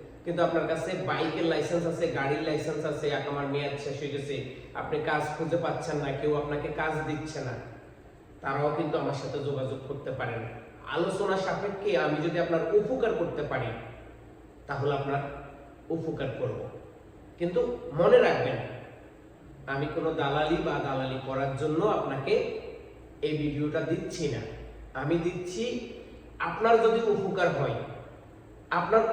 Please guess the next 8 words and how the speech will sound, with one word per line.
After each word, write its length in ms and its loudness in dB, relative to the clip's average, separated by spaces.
উপকারের 500 4
সেই 280 4
জায়গা 340 4
থেকে 260 4
আমি 200 2
যদি 180 0
দুই 140 4
টাকা 200 4